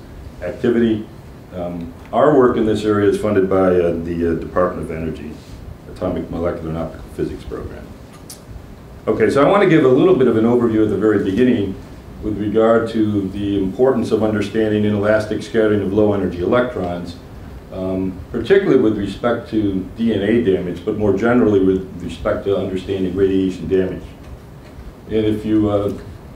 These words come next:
think about it, it, it's very clear that high energy particles lose energy primarily via inelastic scattering events, which are primarily ionization, so direct production of electrons and then electronic excitation.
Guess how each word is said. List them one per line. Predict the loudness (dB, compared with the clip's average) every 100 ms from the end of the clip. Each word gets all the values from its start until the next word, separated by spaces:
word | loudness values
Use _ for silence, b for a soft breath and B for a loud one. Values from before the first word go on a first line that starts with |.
| -2
think | 2 4
about | 4 4 4
it, | 4 2
it, | -2 -6
it's | -6
very | 2 4 4 4
clear | 4 4
that | 4 2
high | 2 2
energy | 2 0
particles | -2 2 4 4 2 2 2
lose | 0 0
energy | 0 -2 -2 -4 -6 -14 -20 -20 -18 -20 -20 -6
primarily | 2 4 6 6 6 4
via | 2 2 4
inelastic | 2 2 2 2 -2 -8
scattering | -2 2 2 2
events, | 0 0 -2 -4
which | -6 -2
are | 0 0 -4 -4
primarily | 0 4 4 6 4
ionization, | 2 -2 -4 -4 -6 -6 -6 -6 -8 -16 -16 -16 -16 -14
so | -4 -2
direct | 0 2 2 2
production | 0 2 2 -2 -4
of |
electrons | 0 0 -2 -4 -4 -2 -2
and | 0
then | -2
electronic | -2 0 -2 0 0 0
excitation. | -2 -6 -8 -10 -10 -8 -8